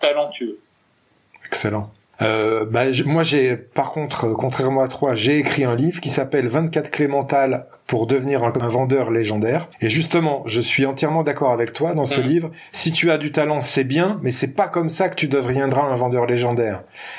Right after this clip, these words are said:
Speaker 2: C'est par le travail et uniquement par le travail.
Speaker 1: Mhm.
Speaker 2: Pour avoir fait du, euh, du basket à haut niveau, euh, j'ai vu beaucoup de sportifs qui étaient dans mon équipe, qui, qui étaient extrêmement talentueux,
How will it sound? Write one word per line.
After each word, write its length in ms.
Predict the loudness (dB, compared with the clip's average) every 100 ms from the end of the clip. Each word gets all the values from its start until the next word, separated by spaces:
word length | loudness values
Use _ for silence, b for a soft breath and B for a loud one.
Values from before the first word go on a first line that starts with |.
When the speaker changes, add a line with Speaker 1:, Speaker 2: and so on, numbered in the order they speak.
| -4
Speaker 2:
C'est 240 | -2 0
par 140 | 0 0
le 100 | 0
travail 480 | 0 2 2 0 0
et 80 |
uniquement 540 | 2 2 2 0 0 0
par 160 | 0
le 120 | -2 -2
travail. 500 | 0 0 0 -2 -6 -4
Speaker 1:
Mhm. 240 | -4 -4 _ _ B B B B B B -2
Speaker 2:
Pour 160 | 2 4
avoir 200 | 2 0
fait 200 | 0 0
du, 280 | 0 0 2
euh, 120 | 2
du 120 | 0
basket 520 | 0 0 0 0 2
à 120 | 2
haut 100 | 2
niveau, 440 | 2 2 2 0 -4 B B -2
euh, 180 | 0
j'ai 180 | 2 0
vu 180 | 2 2
beaucoup 280 | 2 0 -2
de 60 |
sportifs 540 | -2 -2 -2 -4 -4 -2
qui 80 | 0
étaient 140 | 0
dans 140 | 0
mon 160 | 0 0
équipe, 380 | -2 -2 -4 -2
qui, 280 | 0 -2 -2
qui 100 | -2
étaient 200 | 0 0
extrêmement 480 | 0 0 2 2 2
talentueux, 600 | 2 0 0 0 -2